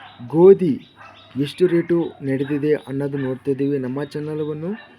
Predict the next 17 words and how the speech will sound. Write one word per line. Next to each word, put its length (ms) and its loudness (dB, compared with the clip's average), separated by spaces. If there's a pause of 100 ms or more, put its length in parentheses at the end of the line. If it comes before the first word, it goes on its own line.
(140)
ಇನ್ನೂ 180 4
ಸಬ್ಸ್ಕ್ರೈಬ್ 500 -2
ಆಗಿಲ್ಲ 300 -4
ಅಂದರೆ 240 -6
ಕೂಡಲೇ 400 2
ಖಚಿತವಾಗಿ 680 -6
ಸಬ್ಸ್ಕ್ರೈಬನ್ನು 800 -4
ಮಾಡಿಕೊಳ್ಳಿ. 640 -6 (520)
ಈ 240 0
ವಿಡಿಯೋವನ್ನು 600 4
ಲೈಕ್ 360 -6
ಮಾಡಿ 300 -4
ಮತ್ತು 400 -14
ಶೇರ್ 200 -2
ಮಾಡಿ. 480 -10
ಜೈ 180 2
ಜವಾನ್, 360 -2